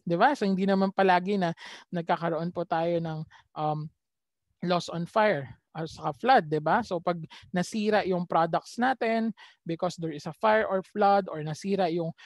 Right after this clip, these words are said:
um, mga assets natin, then it would cause us a loss in our entity. Or, um, similar to what we have kanina in our income discussion, no, we have the loss from sale naman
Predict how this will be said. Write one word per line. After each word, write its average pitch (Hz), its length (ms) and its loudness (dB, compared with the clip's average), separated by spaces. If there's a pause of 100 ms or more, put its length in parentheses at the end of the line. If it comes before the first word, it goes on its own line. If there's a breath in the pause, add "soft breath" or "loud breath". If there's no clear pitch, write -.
(200 loud breath)
um, 160 240 0
mga 156 480 -4
assets 202 400 -4
natin, 196 320 0
then 190 160 0
it 208 160 -6
would 175 240 -6
cause 165 320 -2
us 151 240 -10
a 151 80 -10
loss - 640 -8
in 165 160 -8
our 147 240 -6
entity. 170 480 -10
Or, 285 240 4 (400 loud breath)
um, 170 320 2
similar 240 560 2
to 208 80 -2
what 202 160 2
we 196 160 -2
have 175 180 0
kanina 233 540 0
in 185 240 -2 (340 loud breath)
our 180 480 2 (520)
income 214 400 2
discussion, 202 720 0
no, 180 160 -2
we 190 80 0
have 180 400 2
the 180 80 2
loss 180 400 -2
from 185 320 -4
sale 170 240 0
naman 151 400 -4